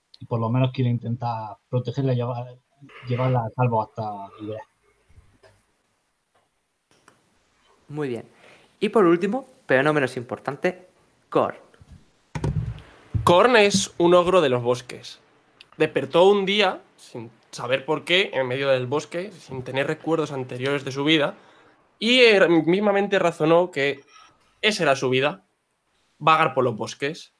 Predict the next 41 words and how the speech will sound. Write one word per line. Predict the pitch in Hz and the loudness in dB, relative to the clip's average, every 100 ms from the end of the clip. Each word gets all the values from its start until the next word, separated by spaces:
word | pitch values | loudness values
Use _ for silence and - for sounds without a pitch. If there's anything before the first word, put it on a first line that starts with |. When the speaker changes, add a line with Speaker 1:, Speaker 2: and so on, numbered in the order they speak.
| _ _ _ _ - | _ _ _ _ -8
Speaker 3:
Pasó | 135 143 | -4 -2
un | 196 | 0
montón | 233 214 208 | 0 0 -4
de | |
tiempo, | 208 214 220 240 - _ _ _ 156 147 _ - | -2 -2 2 2 2 _ _ _ -18 -18 _ -2
eh, | 165 156 160 151 | 0 2 0 -4
viviendo | 156 135 202 226 | -6 -2 -2 0
en | 185 | 0
cada | 165 | 0
sitio | 165 180 196 | 0 -4 -4
donde | 147 143 | -4 -4
encontrase | 143 135 143 165 180 | -6 -4 -4 -4 -2
caza | 156 165 | -4 -2
y | 127 | -2
demás. | 123 151 240 - _ _ _ _ | 2 0 0 -10 _ _ _ _
De | 143 156 | 0 0
hecho, | - 156 | 0 -8
su | - 113 | -8 0
propio | 160 160 170 | 2 4 6
nombre, | 170 202 190 202 180 - _ _ - | 6 6 4 4 2 -4 _ _ 0
Korn, | 160 190 214 208 _ | 4 6 4 -2 _
es | 160 180 | -2 0
porque | 180 160 | 0 0
una | 165 | 4
vez | 175 175 | 2 2
se | |
encontró | 156 143 143 220 | -4 -2 0 0
con | 165 127 | 0 -2
tres | 170 | -6
personas | - 202 214 214 220 240 | -4 -4 2 2 2 0
y | |
cuando | 165 156 143 | 2 2 4
lo | 143 | 2
vieron | 170 196 | 2 2
gritaron, | 190 185 175 180 | 0 0 2 2
"¡Korn, | 175 339 381 381 349 339 | 4 6 8 8 6 2
Korn!", | - 370 392 349 - | -2 2 4 2 -2
y | |
se | 190 | -12
fueron | 180 190 190 | -6 -4 -2
corriendo. | 185 156 131 143 196 | -4 -6 -6 -6 -10